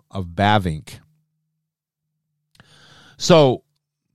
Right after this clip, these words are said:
this reminds us, this quote that we started with Anglican,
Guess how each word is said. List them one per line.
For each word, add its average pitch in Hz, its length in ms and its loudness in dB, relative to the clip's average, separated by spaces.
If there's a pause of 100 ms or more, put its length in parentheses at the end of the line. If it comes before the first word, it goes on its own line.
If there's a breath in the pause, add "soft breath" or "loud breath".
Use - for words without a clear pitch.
(960)
this 139 320 -4
reminds 127 580 0
us, 101 280 -4
this 117 200 -6
quote 131 480 -6
that 117 100 -8
we 107 100 -8
started 117 300 -4
with 104 160 -6
Anglican, 110 640 -6